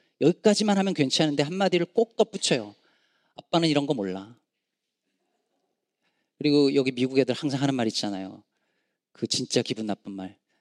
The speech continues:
"Never mind." 얼마나 얄미운지. <laughs> 아이들에게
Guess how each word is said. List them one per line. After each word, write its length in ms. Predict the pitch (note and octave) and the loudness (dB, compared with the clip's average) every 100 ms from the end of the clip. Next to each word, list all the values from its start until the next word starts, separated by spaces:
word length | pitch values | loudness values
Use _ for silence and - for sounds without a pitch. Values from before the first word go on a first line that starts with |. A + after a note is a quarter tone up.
| _ - | _ -4
"Never 200 | A#2+ A#2 | -4 -2
mind." 440 | G#2 F#2+ F#2+ - - _ _ _ _ _ _ _ _ _ _ _ _ _ _ _ _ _ _ _ _ _ _ _ _ _ _ - | -4 -4 -6 -12 -20 _ _ _ _ _ _ _ _ _ _ _ _ _ _ _ _ _ _ _ _ _ _ _ _ _ _ -8
얼마나 360 | A2 A#2+ C3 | -4 0 2
얄미운지. 560 | B2 A#2+ A#2+ A2+ - A#2+ | 2 2 0 -2 -2 -2
<laughs> 480 | - - - G#2 - _ _ _ _ _ _ _ _ _ _ _ _ _ _ _ _ _ _ _ _ _ - | -2 -10 -16 -18 -18 _ _ _ _ _ _ _ _ _ _ _ _ _ _ _ _ _ _ _ _ _ 0
아이들에게 840 | D#3+ A#3+ G#3+ A#3+ A#3 A#3+ A#3 | 6 6 8 6 8 6 4